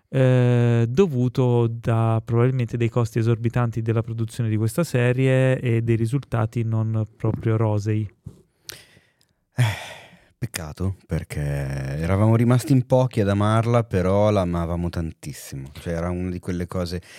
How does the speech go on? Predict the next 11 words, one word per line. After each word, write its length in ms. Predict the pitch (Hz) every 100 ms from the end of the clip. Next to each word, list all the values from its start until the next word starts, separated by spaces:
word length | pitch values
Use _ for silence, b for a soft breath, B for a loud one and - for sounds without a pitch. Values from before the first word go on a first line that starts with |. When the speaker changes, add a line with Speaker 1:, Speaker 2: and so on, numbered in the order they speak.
| -
Speaker 2:
E 120 | 131
poi 180 | 156 160
non 100 | 151
mi 80 | 107
sembra 300 | - 110 110
carino 480 | 120 113 113 104 107
festeggiare, 1200 | 104 92 98 85 95 87 87 90 80 92 113 110
eh, 140 | 92 85
H 60 | 78
B 140 | 98
O, 240 | 85 87